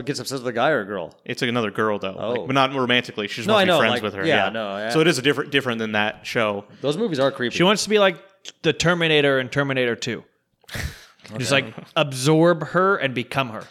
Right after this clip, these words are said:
Speaker 3: and kill
Speaker 2: I don't
Speaker 3: her.
Speaker 2: know if that's the best way to say that.
Speaker 3: Mm.
Speaker 2: But, uh, the supporting cast is really good as well. Elizabeth Olsen is the girl she follows, and she's married to Wyatt Russell, who is super entertaining in everything he's in.
Speaker 3: And
Speaker 1: Elizabeth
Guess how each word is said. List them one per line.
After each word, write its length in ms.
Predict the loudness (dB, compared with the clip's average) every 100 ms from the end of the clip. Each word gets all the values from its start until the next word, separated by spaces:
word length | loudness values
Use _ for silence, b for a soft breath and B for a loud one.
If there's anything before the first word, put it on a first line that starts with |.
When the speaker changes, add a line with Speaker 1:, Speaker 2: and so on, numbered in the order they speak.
| -12
Speaker 3:
and 120 | -2
kill 80 | 2
Speaker 2:
I 80 |
don't 100 | 2
Speaker 3:
her. 40 | 2
Speaker 2:
know 80 | 0
if 100 | -2
that's 220 | -6 -6
the 60 | -8
best 240 | -8 -10
way 100 | -16
to 160 | -16 -16
say 120 | -16
that. 120 | -16
Speaker 3:
Mm. 480 | -16 -14 -10 -6 -8 -8
Speaker 2:
But, 220 | -10 -4
uh, 320 | 0 2 2
the 240 | 2 2 2
supporting 400 | -2 2 2 4
cast 260 | 0 0
is 100 | -4
really 180 | -4 -2
good 120 | 0
as 80 | 0
well. 240 | 2 2
Elizabeth 380 | 2 0 0 0
Olsen 340 | 0 -2 -4 -6
is 180 | -6
the 180 | -6 -4
girl 260 | 0 0 0
she 240 | -4 -8 -8
follows, 480 | -6 -4 -2 -4 -6
and 80 | -8
she's 200 | -8 -4
married 320 | 0 0 -2
to 100 | -6
Wyatt 340 | -2 2 2
Russell, 400 | 0 -2 -2 -2
who 260 | -2 -6 -8 b b b b b
is 120 | -4
super 260 | -4 -2
entertaining 400 | -4 -4 -6 -6
in 60 | -8
everything 220 | -10 -10
he's 180 | -8 -4
in. 200 | -4 -6 -10 -4
Speaker 3:
And 120 | 0
Speaker 1:
Elizabeth 320 | 2 2 0